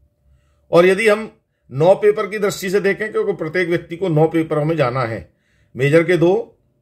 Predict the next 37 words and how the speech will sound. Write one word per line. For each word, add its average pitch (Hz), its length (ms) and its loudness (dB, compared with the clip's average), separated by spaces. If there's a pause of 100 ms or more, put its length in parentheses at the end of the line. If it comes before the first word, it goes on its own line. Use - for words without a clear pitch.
(120)
माइनर 151 380 2
और 160 320 -4
इलेक्टिव 143 400 -6
के 156 60 -6
एक 143 300 -6
एक, 185 240 -4 (160)
चार 135 220 2
पेपर 160 260 0
हुए, 190 260 2 (720)
और 165 440 2
फाउंडेशन 175 500 0
के 196 120 0
दो, 208 420 0 (220)
जिसमें 143 320 -2
दो 156 140 2
दो 180 100 2
पेपर 180 260 2
हमें 180 180 0
पढ़ने 175 220 0
हैं, 240 300 -10 (880)
हिंदी 135 220 2
अंग्रेजी 180 440 0 (420)
और 165 280 2
योगा 156 280 2
व्यायाम, 160 380 2 (1080)
और 190 200 8 (380)
तो, 185 260 0
अ, 143 260 -6
दो 165 260 2
ये 175 120 6
हो 180 180 4
गए, 240 180 0 (640)
छः 170 140 4
हो 185 160 6
गए। 240 180 0 (500)
उसके 147 240 -6
बाद, 185 340 2